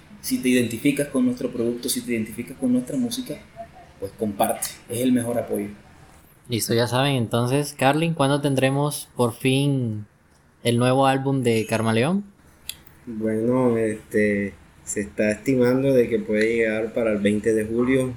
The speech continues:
Speaker 3: eh, una fecha tentativa. Todavía está en proceso de,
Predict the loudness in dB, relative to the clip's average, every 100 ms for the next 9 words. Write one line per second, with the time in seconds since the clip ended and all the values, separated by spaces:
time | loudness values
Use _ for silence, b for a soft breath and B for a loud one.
0 | -4 0 0 0 -4 -6 -6 -6 -2 -4
1 | 0 0 0 0 0 2 0 2 4 6
2 | 4 -2 -12 -2 6 8 8 4 4 2
3 | 4 4 4 2 2 6 4 4 4 4
4 | 2 -2